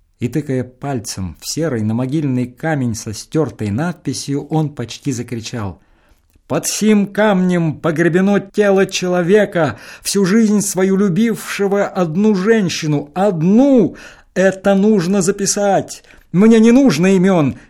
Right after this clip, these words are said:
мне нужны дела! Я хочу, должен знать жизнь и работу людей!»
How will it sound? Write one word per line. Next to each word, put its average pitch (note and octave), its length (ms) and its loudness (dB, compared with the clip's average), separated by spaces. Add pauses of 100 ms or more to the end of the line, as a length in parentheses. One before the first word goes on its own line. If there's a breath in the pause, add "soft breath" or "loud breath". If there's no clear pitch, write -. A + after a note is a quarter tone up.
мне A#2+ 320 0
нужны D3+ 480 2
дела! C#3+ 680 2 (260 soft breath)
Я B2+ 180 0
хочу, C#3 680 -2 (220 loud breath)
должен D#3+ 640 2
знать C#3+ 380 0
жизнь C#3+ 640 0
и D3 60 0
работу D3+ 460 2
людей!» C3 580 0